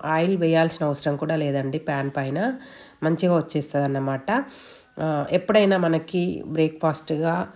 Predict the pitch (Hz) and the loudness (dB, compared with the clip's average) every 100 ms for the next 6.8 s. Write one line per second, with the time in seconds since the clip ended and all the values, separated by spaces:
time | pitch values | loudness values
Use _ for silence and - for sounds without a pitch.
0 | - - - - - 156 170 160 151 151 | -20 -20 -20 -10 -6 -2 2 4 6 4
1 | 156 147 156 151 147 156 151 143 147 - | 4 2 2 2 2 2 2 2 0 -2
2 | 156 - 143 170 180 190 165 147 151 156 | -2 0 2 0 2 2 4 0 2 0
3 | 151 175 175 156 151 156 160 147 147 160 | 2 0 2 0 2 2 2 2 2 2
4 | 143 143 151 - 143 - 147 147 143 139 | 0 -2 -6 -4 -4 -2 -2 0 -2 -2
5 | 147 147 143 165 156 151 147 143 147 135 | 0 -2 -2 2 4 4 2 2 0 -2
6 | 139 143 135 139 135 131 - 185 | 0 -2 -2 -4 -2 -2 0 -4